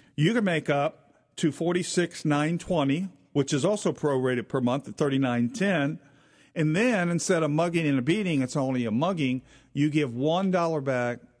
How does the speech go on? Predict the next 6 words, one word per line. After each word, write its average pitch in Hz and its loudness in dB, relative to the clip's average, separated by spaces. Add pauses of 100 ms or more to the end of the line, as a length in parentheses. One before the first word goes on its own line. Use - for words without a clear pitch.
(220)
for 147 2
every 123 0
three - 0
dollars 139 0
earned, 107 -2 (560)
um, 110 -2